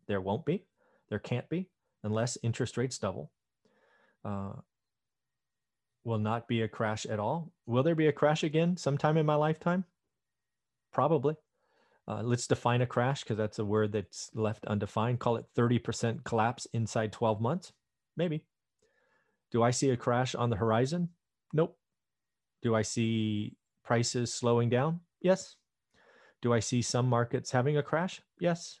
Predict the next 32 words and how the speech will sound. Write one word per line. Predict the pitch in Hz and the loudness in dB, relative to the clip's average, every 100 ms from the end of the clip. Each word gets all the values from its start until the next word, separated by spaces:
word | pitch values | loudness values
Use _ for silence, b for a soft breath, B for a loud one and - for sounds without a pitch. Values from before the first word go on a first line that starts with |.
| - | -12
like | 139 139 - | -10 -10 -2
San | 135 | -2
Francisco. | 127 120 135 - 135 - _ b b b b b b - | -2 -6 -8 -6 -8 -8 _ b b b b b b -8
Um, | 107 107 107 110 - _ _ _ _ _ _ _ _ _ _ _ _ _ _ _ - | -4 -4 -6 -10 -16 _ _ _ _ _ _ _ _ _ _ _ _ _ _ _ 0
but, | 127 - _ _ _ _ _ _ _ _ _ _ - | 2 0 _ _ _ _ _ _ _ _ _ _ 0
you | |
know, | 131 165 _ _ _ | 0 0 _ _ _
I | 110 120 | -2 2
don't, | 147 139 - | 2 0 2
uh, | 131 123 123 320 - _ _ _ - | 2 2 -4 -10 -18 _ _ _ -2
I | |
don't | 139 165 | 0 2
see | 165 | 2
a | 147 | 2
thirty | 143 135 | 4 2
percent | 127 120 131 - | 0 -2 -2 -2
crash | - 110 110 - | 0 0 0 -2
nationally | 101 101 - 101 101 107 | -2 -2 -2 -2 -4 -6
in | 113 | -4
the | 101 | -4
cards | - 135 90 - - | -2 -2 -4 -10 -6
in | 110 107 | -4 -2
the | 104 110 101 | -2 -4 -4
coming | 127 120 | -2 0
years. | 120 143 113 - _ _ b b b b b | 2 0 -4 -12 _ _ b b b b b
Call | - 123 | -2 0
it | 117 - - - | 0 -2 -10 -4
one | 117 120 | -2 0
to | 117 113 104 | 0 -2 -4
three | 120 120 | -2 0
years, | 110 113 - - | -2 -4 -14 -14
right? | 104 | -10